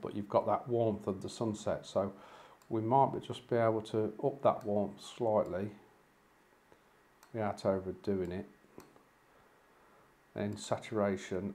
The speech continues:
and then if I drop them down a bit there, we'll just get that nice bit of orange light coming through this little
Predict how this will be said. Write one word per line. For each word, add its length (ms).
and 180
then 280
if 240
I 240
drop 200
them 280
down 200
a 40
bit 120
there, 140
we'll 160
just 320
get 180
that 160
nice 400
bit 240
of 140
orange 520
light 400
coming 260
through 340
this 220
little 300